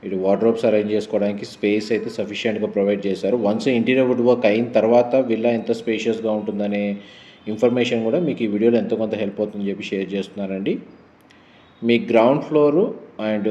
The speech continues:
ఫస్ట్ ఫ్లోర్ సంబంధించిన ఫ్లోర్ ప్లాన్ అనేది రిఫరెన్స్ మీకు వీడియోలో కవర్ చేశాను.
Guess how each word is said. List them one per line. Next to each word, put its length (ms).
ఫస్ట్ 340
ఫ్లోర్ 260
సంబంధించిన 500
ఫ్లోర్ 320
ప్లాన్ 240
అనేది 280
రిఫరెన్స్ 440
మీకు 220
వీడియోలో 300
కవర్ 320
చేశాను. 440